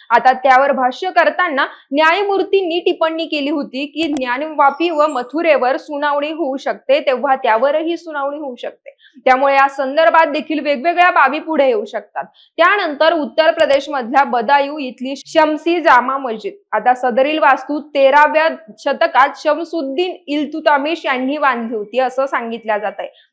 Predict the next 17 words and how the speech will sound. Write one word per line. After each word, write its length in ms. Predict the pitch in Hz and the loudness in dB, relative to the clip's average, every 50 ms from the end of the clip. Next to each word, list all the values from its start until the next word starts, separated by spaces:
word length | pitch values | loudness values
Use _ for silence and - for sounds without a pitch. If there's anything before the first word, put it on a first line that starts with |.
| _ - | _ 2
त्यानंतर 540 | 247 247 262 302 311 285 254 220 240 254 262 | 2 4 4 4 0 -2 -4 -4 -4 -4 -4
दोन 200 | 262 269 262 247 | -4 -4 -6 -6
हजार 240 | 247 247 269 269 269 | -4 -2 0 0 0
बावीस 440 | 226 233 233 240 240 320 349 339 339 | 2 4 4 4 4 2 -2 -2 -4
मध्ये 340 | 320 302 285 233 294 302 302 | -6 -4 0 2 2 2 2
या 160 | 294 277 269 | 4 2 2
ठिकाणी 420 | 277 311 311 254 269 262 269 302 302 | 2 0 -2 0 2 0 2 0 -4
नीलकंठ 560 | 285 285 285 302 339 330 370 359 339 311 403 | -6 -4 0 0 0 2 0 -4 -4 0 0
महादेवाचं 840 | 370 349 349 349 320 320 277 339 330 320 311 302 302 320 330 330 339 | 0 0 0 0 0 2 4 4 4 4 4 2 2 2 0 0 0
मंदिर 440 | 339 311 277 277 277 294 359 392 403 | 0 -2 -2 -2 -2 -2 -2 -2 2
पाडून 320 | 392 - - 233 262 294 359 - - _ - - | 2 2 2 2 0 -4 -6 -10 -16 _ -4 2
मस्जिद 400 | 285 311 311 262 247 330 392 339 | 4 4 4 4 2 -2 -2 2
बांधल्याचा 580 | 349 359 330 302 302 311 311 294 294 349 330 | 4 4 4 4 2 0 0 0 2 2 2
दावा 300 | 320 311 294 262 262 269 | 4 4 4 4 4 4
केला 320 | 269 262 285 247 247 254 240 | 2 2 -2 -4 -2 -2 -4
गेला 240 | 240 240 226 214 208 | -4 -4 -2 -2 -4
होता. 200 | 196 - - | -4 -6 -12